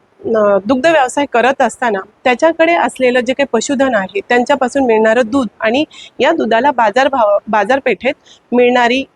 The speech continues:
जे काही, अ, मागणी आहे किंवा आहे, बाजारात मिळणारी दुधाची किंमत आहे ही कमी मिळते की योग्य आहे हे तो स्वतः ॲनलाइज करू शकत नाही.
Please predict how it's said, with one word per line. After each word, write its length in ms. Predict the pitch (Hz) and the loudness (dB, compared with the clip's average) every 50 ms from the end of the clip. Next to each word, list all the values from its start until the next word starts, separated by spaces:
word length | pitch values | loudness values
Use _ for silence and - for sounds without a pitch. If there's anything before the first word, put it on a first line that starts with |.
| _ - - | _ -10 -4
जे 120 | 196 262 262 | -2 -2 0
काही, 320 | - 285 294 302 302 - | 0 0 0 0 0 0
अ, 80 | - 233 208 202 202 196 196 190 - _ 226 | 0 0 2 2 2 0 -2 -4 -8 _ -4
मागणी 380 | 240 220 214 208 247 269 320 | -2 -2 -2 -2 -2 -2 -2
आहे 220 | 294 254 240 - 196 - | -2 -2 -4 -6 -10 -10
किंवा 200 | - 269 277 269 214 196 _ _ _ - | -6 -4 -2 0 -2 -2 _ _ _ -16
आहे, 280 | 214 - - 202 196 - - _ _ - | -14 -12 -10 -8 -8 -10 -10 _ _ -8
बाजारात 400 | 226 214 214 196 208 240 254 277 277 269 | -4 -2 -2 0 0 0 0 -2 -2 0
मिळणारी 380 | 254 240 233 233 233 247 262 240 - 214 | 0 0 0 0 -2 -2 -4 -6 -8 -8
दुधाची 360 | 202 226 214 220 220 220 277 | -6 -4 -2 -2 -2 -4 -4
किंमत 320 | 262 - 262 240 226 240 262 - | -6 -4 -4 -2 -2 -2 -2 -2
आहे 280 | 247 214 - 208 214 226 - - - - - - _ - | -4 -4 -2 -2 -2 -2 -4 -10 -20 -20 -20 -20 _ -2
ही 300 | - 320 339 349 330 339 - _ _ - | 0 2 2 2 0 -2 -8 _ _ -2
कमी 260 | 285 277 262 302 359 | 0 2 2 4 4
मिळते 420 | 349 339 311 277 233 - 277 277 | 4 2 2 0 -2 -4 -4 -6
की 240 | 262 - - 330 330 285 | -4 -4 -2 -2 0 0
योग्य 300 | 233 240 269 254 247 294 | 0 0 0 0 0 0
आहे 280 | 269 233 220 - 208 220 - | 0 -2 -2 -6 -6 -6 -8
हे 380 | _ - - - _ - 302 320 | _ -20 -20 -12 _ -2 -2 -2
तो 240 | 311 311 339 339 339 | 0 0 0 -2 0
स्वतः 300 | 339 269 233 214 240 277 | 0 -2 -2 0 0 0
ॲनलाइज 500 | - 254 240 233 226 233 240 254 - - | 0 0 0 0 0 -2 -2 -4 -4 -4
करू 180 | - 233 233 | -2 -2 -2
शकत 420 | 262 - 240 214 - 208 202 - - | -2 -4 -6 -4 -4 -4 -6 -4 -4
नाही. 180 | 202 185 175 | -4 -4 -4